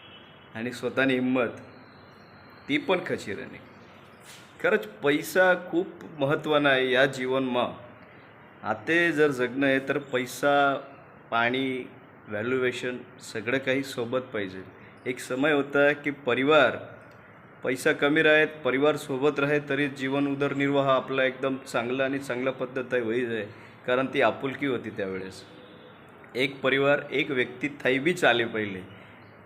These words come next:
पूर्विकांनी जर बात सांगायला होत ना तर एक घरमा चार चार ते पाच पाच, सहा सहा जण, आठ आठ जण मुलंसनं परिवार आहे आणि मायबाप वेगळा. आणि त्या दोन मायबाप कष्टकरी सन या सात आठ पोरसनं जे परिवार आहे, even दहा जण असणं जे परिवार आहे त्याला चलाईले.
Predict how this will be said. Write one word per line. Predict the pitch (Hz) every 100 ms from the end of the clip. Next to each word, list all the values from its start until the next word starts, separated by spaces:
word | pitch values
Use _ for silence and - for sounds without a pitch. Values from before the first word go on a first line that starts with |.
| -
पूर्विकांनी | 127 127 143 151 151 156 170 160 - - - - -
जर | 139 143 - -
बात | 117 123
सांगायला | 170 165 151 156 147
होत | 151 -
ना | -
तर | 160
एक | 170 165
घरमा | 160 156 170 170
चार | 175 143 139
चार | 165 160
ते | 170
पाच | 165 139
पाच, | - 156 156
सहा | 143 127
सहा | 135
जण, | 135 135 139 139
आठ | 123 139
आठ | 143
जण | 131 147 104 - - - - - -
मुलंसनं | 113 135 160 165
परिवार | 175 156 160 165 151
आहे | 143
आणि | 147 156
मायबाप | 143 131 131 139 127
वेगळा. | 120 131 120
आणि | 123 131 -
त्या | 143 151
दोन | 135 135 165
मायबाप | 156 131 113 98 -
कष्टकरी | 127 123 151 139 147
सन | 143 143 160 160 - - - - - -
या | 139 147
सात | 147 139 127 139
आठ | 139
पोरसनं | 139 139 139 143
जे | 131
परिवार | 127 - 117 131 143
आहे, | 113 98 92 -
even | 123 143 131
दहा | 120 139
जण | 147 147
असणं | 135 139
जे | 127
परिवार | 123 123 123 135 127
आहे | 127
त्याला | 131 135
चलाईले. | - 113 123 127 101